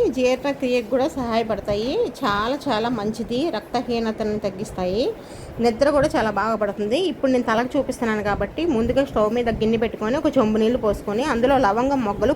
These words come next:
పది వరకు వేసుకున్నాము. లవంగం మొగ్గలు మన, ఆ, హెయిర్కి చాలా చాలా మంచిది. ఆ తర్వాత నేను వేస్తుంది టీ పొడి అనమాట. ఏ టీ పొడి అయినా పర్వాలేదు, మన ఇంట్లో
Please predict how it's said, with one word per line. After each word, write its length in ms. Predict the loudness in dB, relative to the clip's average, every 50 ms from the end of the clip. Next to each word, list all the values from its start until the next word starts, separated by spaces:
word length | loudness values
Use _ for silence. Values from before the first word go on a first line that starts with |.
| 4 2
పది 160 | 2 2 2 0
వరకు 180 | 0 0 0 0
వేసుకున్నాము. 540 | 2 2 0 -2 -2 -2 -2 -2 0 0 2 2 2
లవంగం 340 | 2 2 2 2 2 2 2 0
మొగ్గలు 280 | 0 0 0 0 0 0 0
మన, 120 | 0 0 0 0 -2 -4 -10 -12 -12 -12 -12 -12 -14 -10 -4 -2 0
ఆ, 20 | 2 2 2 2 0 0 0 2
హెయిర్కి 360 | 4 4 4 2 0 -4 -4 0 0
చాలా 320 | 2 2 2 2 2 0 0 0 -2
చాలా 320 | 0 0 2 2 2 2 0 0 0
మంచిది. 460 | 0 0 0 0 0 0 0 0 2 2 0 0
ఆ 20 |
తర్వాత 320 | 0 0 2 2 2 2 2 0 0
నేను 140 | 0 0 0
వేస్తుంది 420 | 0 -2 -2 -2 -2 -2 0 0 0
టీ 180 | 0 -2 -2 -2
పొడి 220 | 0 2 2 2 2
అనమాట. 240 | 2 0 -2 -2 -2 -2 -2 -2 0 0
ఏ 160 | 0 0 0
టీ 140 | 0 -2 -2
పొడి 200 | 0 2 2 2
అయినా 180 | 2 2 0 0
పర్వాలేదు, 480 | 0 0 0 0 0 0 0 0 0 2
మన 240 | 2 0 0 0 -2 -2
ఇంట్లో 160 | 0 0